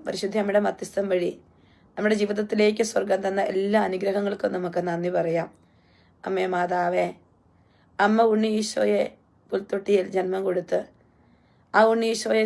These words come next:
തിരി-, പിൾ-, പിള്ളക്കച്ചുകൊണ്ട് പൊതിഞ്ഞു പിടിച്ച് ആ ശിശുവിനെ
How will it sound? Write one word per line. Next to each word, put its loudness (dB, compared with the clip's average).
തിരി-, -2
പിൾ-, -8
പിള്ളക്കച്ചുകൊണ്ട് 2
പൊതിഞ്ഞു -2
പിടിച്ച് -2
ആ 2
ശിശുവിനെ 0